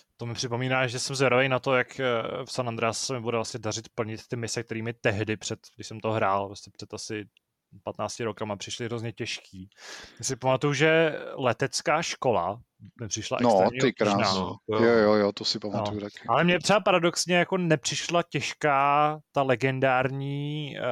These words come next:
Speaker 1: mise z Vice City, kde si lítal s tou helikoptérkou a
Speaker 2: No,
Speaker 1: ničil to
Speaker 2: Demolition Man. To,
Speaker 1: No.
Speaker 2: to já jsem, to já jsem dělal všem jako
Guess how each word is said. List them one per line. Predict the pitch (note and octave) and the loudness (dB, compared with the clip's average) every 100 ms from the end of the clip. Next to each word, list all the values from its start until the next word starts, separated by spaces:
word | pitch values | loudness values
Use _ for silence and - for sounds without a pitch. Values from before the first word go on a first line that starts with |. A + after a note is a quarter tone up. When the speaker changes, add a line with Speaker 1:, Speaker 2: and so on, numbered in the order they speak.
| A#2+ | -4
Speaker 1:
mise | B2 B2 A2 - B2+ | -6 -8 -6 -4 -4
z | B2+ | -4
Vice | B2+ A#2 | -2 -2
City, | - A#2 A#2 | -4 -8 -8
kde | A2+ | -6
si | - B2 | -6 -6
lítal | A#2 B2 | -4 -6
s | A#2 | -4
tou | C3+ | -4
helikoptérkou | A#2+ A#2 A#2 - G#2+ - A2 G#2 A2+ | -4 -4 -6 -4 -4 -2 -4 -2 -4
a | A2 A2 A2+ G#2+ - - | 0 0 0 -4 -14 -4
Speaker 2:
No, | B2 | 2
Speaker 1:
ničil | C3 D3 | 4 4
to | |
Speaker 2:
Demolition | C3 C3+ C3+ C3 C#3 | 4 6 6 6 6
Man. | A#2 G2 G#2 _ - | 4 4 0 _ -2
To, | A2+ A2 | 2 4
Speaker 1:
No. | B2+ | 6
Speaker 2:
to | |
já | A#2+ A2+ | 6 4
jsem, | - C3+ | 4 2
to | B2 | 4
já | A#2 A2+ | 4 6
jsem | C3+ | 4
dělal | B2 B2 B2 | 6 4 4
všem | - A#2 B2 | 4 4 4
jako | A#2+ - C3+ | 4 6 4